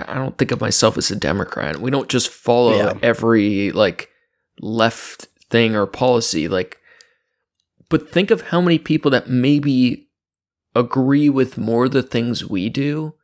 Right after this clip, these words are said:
Speaker 1: that when faced with the conspiracy theory or the, the bad story, the, the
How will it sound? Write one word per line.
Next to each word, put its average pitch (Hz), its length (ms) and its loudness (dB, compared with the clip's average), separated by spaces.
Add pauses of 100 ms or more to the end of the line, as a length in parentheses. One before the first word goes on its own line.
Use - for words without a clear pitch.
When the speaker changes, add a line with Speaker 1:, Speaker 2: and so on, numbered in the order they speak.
(340)
Speaker 1:
that - 400 -2
when 120 240 2
faced - 760 0 (800)
with 127 640 -2 (240)
the 127 80 2
conspiracy 117 720 -2
theory 95 540 -4 (100)
or 113 280 0
the, 110 560 0
the 123 80 0
bad 117 420 2
story, 95 640 0 (100)
the, 95 480 2 (1160)
the 107 440 2